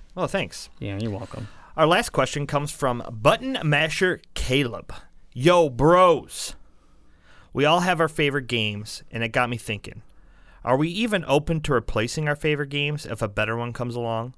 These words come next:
Speaker 1: I think most people have a favorite game they played when they were younger, during a time that they had less money,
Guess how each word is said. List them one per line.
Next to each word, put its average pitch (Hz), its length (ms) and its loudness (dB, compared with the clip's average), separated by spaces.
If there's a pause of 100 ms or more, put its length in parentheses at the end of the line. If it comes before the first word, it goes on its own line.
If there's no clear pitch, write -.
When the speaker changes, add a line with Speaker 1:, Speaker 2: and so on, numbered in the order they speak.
(420)
Speaker 1:
I 131 80 0
think 185 240 0
most 147 340 2
people 147 300 -4
have 139 240 0
a 131 40 -12
favorite 135 380 -2
game 107 400 -2
they 113 140 0
played 131 340 0
when 135 140 -2
they 127 120 0
were 123 120 0
younger, 107 480 -4 (240)
during 131 220 0
a 127 40 -2
time 160 280 2
that 147 140 -4
they 139 100 2
had 131 100 2
less 143 220 0
money, 170 320 -2